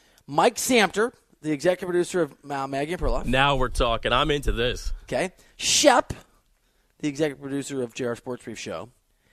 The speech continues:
Speaker 1: And Stuart Kovacs.
Speaker 2: Ooh,
Speaker 1: Yeah.
Speaker 2: okay,
Speaker 1: Yeah,
Speaker 2: okay.
Speaker 1: your friend of me, Stu, who is the associate producer on Jim Rome and Maggie and Perloff.
Speaker 2: All right. First, we're gonna start with the cut 'cause that's an easy one. I'm gonna cut Mike Samter.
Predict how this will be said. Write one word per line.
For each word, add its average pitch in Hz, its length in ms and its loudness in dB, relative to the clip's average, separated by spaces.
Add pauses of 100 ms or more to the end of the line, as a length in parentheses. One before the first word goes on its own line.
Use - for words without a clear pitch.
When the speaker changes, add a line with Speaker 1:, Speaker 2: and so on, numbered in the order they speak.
(600)
Speaker 1:
And 165 140 0
Stuart - 560 0
Kovacs. 127 840 0
Speaker 2:
Ooh, 156 840 2
Speaker 1:
Yeah. 185 760 8
Speaker 2:
okay, 92 60 -6
Speaker 1:
Yeah, 104 120 -4 (220)
Speaker 2:
okay. 190 100 4
Speaker 1:
your 170 80 4
friend 185 260 2
of 214 60 4
me, 190 100 4
Stu, 220 440 2
who 190 240 2
is 180 160 8
the 175 120 0
associate 202 420 6
producer 139 460 -4 (480)
on 147 240 0
Jim 160 280 0
Rome 139 320 2 (100)
and 139 260 -4
Maggie 113 280 -6
and 107 80 -10
Perloff. - 260 -16 (100)
Speaker 2:
All 123 180 4
right. 110 360 0
First, 175 240 2
we're 180 60 -2
gonna 190 100 2
start 180 200 2
with 160 80 -2
the 135 60 -10
cut 196 300 0
'cause 147 100 -4
that's 156 220 0
an 147 80 0
easy 160 220 -2
one. 180 240 0
I'm 139 100 0
gonna 139 140 0
cut - 260 2
Mike 175 180 2
Samter. 202 500 0